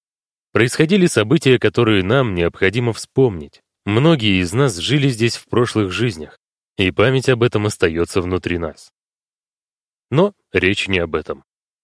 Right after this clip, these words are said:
Нам нужно знать точно, что происходило, для того, чтобы понять, как это связано с сегодняшней ситуацией.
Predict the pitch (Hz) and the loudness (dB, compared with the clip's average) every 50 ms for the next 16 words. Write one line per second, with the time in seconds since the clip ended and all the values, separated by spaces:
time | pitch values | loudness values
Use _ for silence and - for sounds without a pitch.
0 | _ _ 101 104 113 131 123 120 113 117 120 113 98 98 98 98 87 92 98 95 | _ _ -2 0 0 0 0 0 0 0 -2 -2 -2 -2 -2 -4 -2 -2 -2 -4
1 | 92 - _ - 139 139 - - 117 110 - - - 120 - 101 104 98 90 - | -4 -4 _ -2 -2 -2 0 -2 -4 -4 -2 -2 -2 -2 0 0 0 0 0 0
2 | - 92 87 82 92 110 107 87 78 71 80 90 92 - - 113 135 151 - - | 0 0 0 0 0 -2 -2 -2 -4 -4 -2 -2 0 0 0 0 0 0 -2 0
3 | - 120 110 - - 98 92 110 143 - - _ _ _ _ _ - 165 175 - | -2 -2 0 2 0 2 2 2 0 -2 -4 _ _ _ _ _ 0 0 2 2
4 | - 160 151 135 - 110 98 117 131 113 120 123 123 117 - - - 101 87 87 | 2 2 2 0 2 2 2 2 2 2 0 -2 -2 -2 -4 -2 -2 -2 0 0
5 | 87 82 92 87 - - 92 - - 101 - 101 95 87 82 - - - 85 76 | -2 -2 -4 -6 -6 -6 -6 -6 -4 -4 -2 0 0 -2 -2 -4 -10 -14 -14 -14
6 | 71 67 - | -14 -16 -20